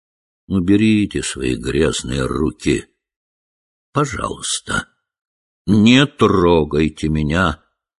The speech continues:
сказал ему наш пленник после того, как ему надели наручники. Вам, может быть, неизвестно, что во мне течёт королевская кровь.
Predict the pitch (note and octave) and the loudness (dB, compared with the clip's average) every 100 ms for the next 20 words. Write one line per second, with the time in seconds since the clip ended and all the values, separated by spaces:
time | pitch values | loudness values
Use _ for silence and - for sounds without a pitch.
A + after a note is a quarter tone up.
0 | _ _ _ _ _ - - E2+ F#2 G2 | _ _ _ _ _ -10 -2 0 4 4
1 | G#2+ A2 G#2+ G#2 - A#2 C#3 D3 D3 D3+ | 4 4 4 2 2 4 4 4 0 2
2 | B2+ B2 A#2+ B2 A#2+ C3 C3 A#2 A2 A2+ | 2 4 2 4 6 6 6 2 2 4
3 | A#2 A#2 G#2+ A#2+ B2 A#2+ A#2+ B2 - A#2+ | 6 6 6 6 8 6 6 4 4 2
4 | A2+ B2 - _ _ _ _ _ _ _ | 4 4 2 _ _ _ _ _ _ _
5 | _ _ _ - G2 A#2 B2+ B2+ B2+ B2+ | _ _ _ -2 2 6 8 8 6 6
6 | B2 G#2+ B2 A#2+ - - _ - F2 A2+ | 2 4 4 4 -4 -12 _ -4 4 4
7 | G#2+ F#2 C3 B2 - A#2+ A#2+ - G#2+ A2 | 4 4 4 4 2 2 2 2 4 6
8 | G#2+ A#2+ A#2+ A2 - B2+ B2 - G#2+ A#2 | 6 4 2 0 2 2 2 0 4 4
9 | B2 - B2 B2 E3+ F3 | 2 2 2 2 2 0